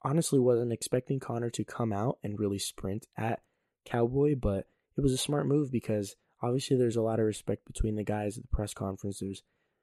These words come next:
little to no trash talk or insults, um, just the usual fight banter that goes on between fighters in any combat sport, um, in any press conference.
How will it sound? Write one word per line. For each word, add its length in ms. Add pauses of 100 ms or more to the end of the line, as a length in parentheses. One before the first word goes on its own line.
(160)
little 320
to 140
no 220
trash 440
talk 360
or 260 (340)
insults, 600
um, 380 (500)
just 220
the 80
usual 720
fight 340
banter 460
that 140
goes 200
on 200
between 560
fighters 500 (380)
in 120
any 200
combat 420
sport, 400 (480)
um, 180
in 120
any 180
press 260
conference. 540